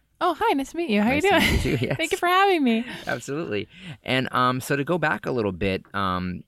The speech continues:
Speaker 2: you're, you're just launching recently a new podcast on Nerdist, right?
Speaker 1: Yes, it's called Love Alexi. It's, I'm about, like, thirty, thirty-two episodes in.
Speaker 2: Nice.
Speaker 1: Yeah, and I'm, uh, completely obsessed with it 'cause I'm, I've been a fan of, like,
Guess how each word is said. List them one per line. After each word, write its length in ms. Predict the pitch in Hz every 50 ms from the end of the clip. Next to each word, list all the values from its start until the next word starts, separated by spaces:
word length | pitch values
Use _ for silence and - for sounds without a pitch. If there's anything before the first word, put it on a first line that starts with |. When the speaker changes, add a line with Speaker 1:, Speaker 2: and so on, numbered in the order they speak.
| _
Speaker 2:
you're, 240 | - 107 117 120 101
you're 200 | - 110 117 120
just 320 | 113 110 - 110 - - -
launching 840 | 107 104 101 98 - - 104 101 98 98 95 95 95 92 92 90 95 95
recently 680 | 117 165 196 - - - - 95 92 90 87 87 80 -
a 40 | -
new 160 | 95 95 95
podcast 480 | 82 - 101 95 95 - - 87 85 -
on 140 | 92 90 90
Nerdist, 380 | 87 85 85 85 85 - -
right? 260 | 87 85 90 110 127 -
Speaker 1:
Yes, 440 | - 220 226 233 254 247 214 180 -
it's 100 | 196 - -
called 260 | - 170 165 165 180
Love 180 | 175 185 202
Alexi. 680 | 254 262 247 220 214 - - - - 226 226 233 240 - -
It's, 240 | 170 - - - 196
I'm 140 | - 185
about, 180 | 185 180 175 -
like, 200 | - 156 - -
thirty, 580 | - - - 180 190 202 208 208 202 202 202 196 - _ _ _ _ _
thirty-two 800 | - 208 214 208 214 208 - - - 226 214 214 214 214 208 208 - _ _ _ _
episodes 480 | - - 208 - 220 - 233 214 196 214
in. 360 | 208 214 240 277 311 349 349
Speaker 2:
Nice. 200 | 175 170 175 220
Speaker 1:
Yeah, 320 | 214 185 160 143 135 -
and 100 | - 170
I'm, 240 | 170 170 165 170 165
uh, 320 | 160 147 147 139 143 147 - - - _
completely 340 | - - - 196 - 165 156
obsessed 400 | 151 - - - 151 139 - -
with 100 | 147 143
it 160 | 139 - -
'cause 80 | - 156
I'm, 260 | 151 143 139 139 143 - -
I've 80 | 165
been 120 | 160 165 156
a 40 |
fan 220 | - - 151 147 147
of, 180 | 143 - - - _ -
like, 240 | - 147 143 - -